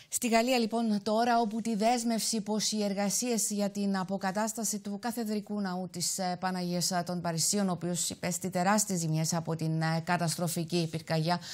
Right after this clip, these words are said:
που ξέσπασε προχθές, ε, θα ολοκληρωθούν σε πέντε χρόνια, εξέφρασε ο πρόεδρος της χώρας, Εμμανουέλ Μακρόν, στο τηλεοπτικό διάγγελμα που απίφθινε στο γαλλικό λαό.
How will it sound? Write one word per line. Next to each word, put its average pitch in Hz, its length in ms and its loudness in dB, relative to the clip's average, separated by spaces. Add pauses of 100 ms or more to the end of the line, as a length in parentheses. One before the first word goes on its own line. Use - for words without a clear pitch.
(120)
που 180 120 -6
ξέσπασε 175 420 2
προχθές, 170 600 2
ε, 180 340 6
θα 180 140 4
ολοκληρωθούν 175 760 0
σε 170 360 4
πέντε 190 240 4
χρόνια, 185 320 0 (380)
εξέφρασε 233 640 2
ο 240 60 0
πρόεδρος 208 480 4
της - 140 0
χώρας, 190 360 4
Εμμανουέλ 185 520 2
Μακρόν, 190 460 2
στο 196 340 0
τηλεοπτικό 180 580 0
διάγγελμα 196 580 2
που 202 100 -4
απίφθινε 196 440 -2
στο 180 360 0
γαλλικό 185 360 2
λαό. 165 240 4